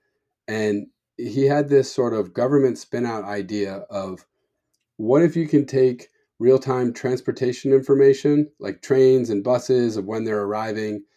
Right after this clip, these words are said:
and then put it on a screen in the lobby of a building called Transit Screen.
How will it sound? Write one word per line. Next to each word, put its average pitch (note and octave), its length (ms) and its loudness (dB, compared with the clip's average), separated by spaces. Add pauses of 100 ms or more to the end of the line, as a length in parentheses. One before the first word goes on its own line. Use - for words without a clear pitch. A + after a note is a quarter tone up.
(340)
and G#2+ 100 -2
then G#2+ 140 0
put D3 200 2
it D3+ 100 6
on C#3+ 120 4
a G#2+ 60 0
screen B2+ 460 0
in A#2+ 60 0
the G#2+ 80 -4
lobby A2 360 -4
of G2 80 -4
a F#2+ 80 -8
building F#2+ 480 -6
called - 260 -12
Transit G#2 420 -6
Screen. F2 380 -10